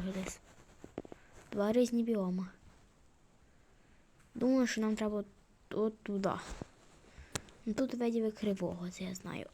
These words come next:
Ай! Останній раз на цьому лісі. Це, це як тут був реально, тільки без дерев. Типа, ігрок стояв тут. І я мог видів кривого тут, о,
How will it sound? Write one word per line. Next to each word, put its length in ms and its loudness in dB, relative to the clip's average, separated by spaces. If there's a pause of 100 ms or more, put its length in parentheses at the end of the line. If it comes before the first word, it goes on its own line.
Ай! 160 6 (1080)
Останній 400 -2
раз 400 -8
на 120 -6
цьому 300 0
лісі. 300 -2 (2750)
Це, 220 -4 (100)
це 140 4
як 140 6
тут 140 2
був 280 4
реально, 320 2 (160)
тільки 200 -6
без 120 0 (200)
дерев. 320 -4 (680)
Типа, 340 0 (200)
ігрок 300 0
стояв 320 0
тут. 340 -6 (1800)
І 80 -20
я 100 2
мог 200 0
видів 260 -2
кривого 440 0
тут, 180 -4
о, 200 0